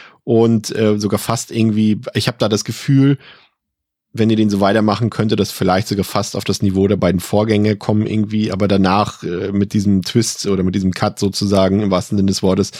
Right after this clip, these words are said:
ist es halt ein völlig generischer, belangloser, ungruseliger, spannungsarmer Standard-Zombie-Film, der zudem eben noch Humor reinbringt, der mich total genervt hat an dieser Stelle und halt, weil halt e-, echt debil ist. Also wie gesagt, äh,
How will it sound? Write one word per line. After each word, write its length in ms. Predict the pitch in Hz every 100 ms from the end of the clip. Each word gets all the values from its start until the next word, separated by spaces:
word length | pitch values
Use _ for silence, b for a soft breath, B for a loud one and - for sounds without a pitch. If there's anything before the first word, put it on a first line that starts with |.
| B B B B
ist 80 | 110
es 100 | 101
halt 140 | 95
ein 60 | 98
völlig 320 | - 107 104
generischer, 640 | 110 95 98 98 - 98
belangloser, 880 | 92 90 98 101 95 95 92 92 87 -
ungruseliger, 800 | - 156 131 135 123 127 117 107
spannungsarmer 800 | 101 - 107 110 - 101 101 104
Standard-Zombie-Film, 1120 | 104 - 104 110 104 107 107 107 104 - 107 104
der 120 | 95
zudem 320 | - 98 101
eben 160 | 98 95
noch 240 | 98 - B B B -
Humor 400 | 110 107 113 107
reinbringt, 540 | 98 104 101 104 113 107
der 80 |
mich 240 | 101 101 - -
total 280 | 98 107
genervt 380 | 101 101 101 -
hat 140 | 110 -
an 100 | 104
dieser 180 | 101
Stelle 380 | 101 - 98 107
und 300 | 104 95 87
halt, 320 | - 104 98
weil 100 | 92
halt 160 | 90 95
e-, 320 | 113 110 107 -
echt 200 | 113 -
debil 340 | 90 104 107
ist. 120 | 78 87
Also 240 | 85 85
wie 40 |
gesagt, 340 | - 90 95 B B B B 156
äh, 160 | -